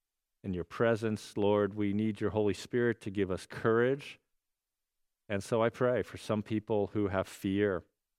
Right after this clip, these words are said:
for some people who the past weeks have not been defined by strength, but by weariness, that you will meet us, that you'll strengthen us, that you will draw our hearts and minds to you,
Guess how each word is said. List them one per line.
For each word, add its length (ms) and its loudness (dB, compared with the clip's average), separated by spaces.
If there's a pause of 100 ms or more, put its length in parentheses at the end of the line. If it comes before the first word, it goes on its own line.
(880)
for 80 0
some 260 2
people 360 0
who 120 0
the 80 2
past 360 0
weeks 360 -2
have 100 -6
not 220 2
been 140 -2
defined 480 0
by 100 4
strength, 640 -2 (540)
but 120 -4
by 200 4
weariness, 840 2 (920)
that 220 -8
you 80 0
will 120 0
meet 240 4
us, 400 2 (720)
that 160 -6
you'll 80 -4
strengthen 560 0
us, 440 -4 (800)
that 160 -6
you 80 0
will 100 0
draw 380 6
our 80 4
hearts 440 2
and 120 0
minds 480 0
to 160 -6
you, 380 2